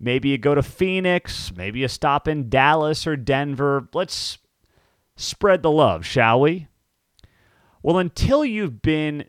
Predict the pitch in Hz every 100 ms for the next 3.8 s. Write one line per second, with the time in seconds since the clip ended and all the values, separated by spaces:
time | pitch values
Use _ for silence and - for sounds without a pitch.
0 | _ - 160 - 139 131 110 - 123 101
1 | 107 - - 127 120 - 156 147 131 -
2 | 131 117 113 - _ _ 113 101 147 147
3 | 120 107 110 101 92 110 92